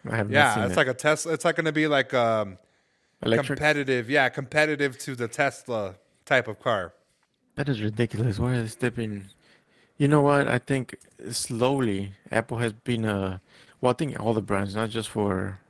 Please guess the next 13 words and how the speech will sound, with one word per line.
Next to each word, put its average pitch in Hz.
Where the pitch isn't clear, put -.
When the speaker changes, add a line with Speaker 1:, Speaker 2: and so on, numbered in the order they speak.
Speaker 1:
for -
Apple. 98
I 107
think 127
they're 127
starting 123
to 113
see 117
a 110
decline 110
in 95
the 113
smartphone, 123